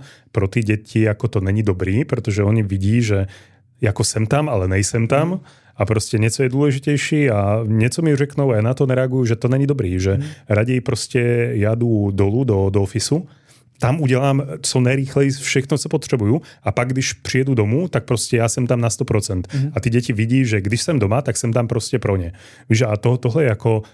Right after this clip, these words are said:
Speaker 1: ten, ten fokus je prostě hodně důležitý, protože lidi jako stále ta hlava někde běhá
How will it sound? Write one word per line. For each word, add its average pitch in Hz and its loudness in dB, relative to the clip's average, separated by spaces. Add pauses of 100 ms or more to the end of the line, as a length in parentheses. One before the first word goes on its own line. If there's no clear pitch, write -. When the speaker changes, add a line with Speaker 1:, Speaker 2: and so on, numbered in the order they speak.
(120)
Speaker 1:
ten, 113 -2
ten 113 0
fokus 127 -2
je 107 0
prostě 117 0 (280)
hodně 120 2
důležitý, 156 0
protože 107 0
lidi 117 0
jako 113 0 (260)
stále 113 0
ta 120 -2
hlava 107 0
někde 113 0
běhá 113 0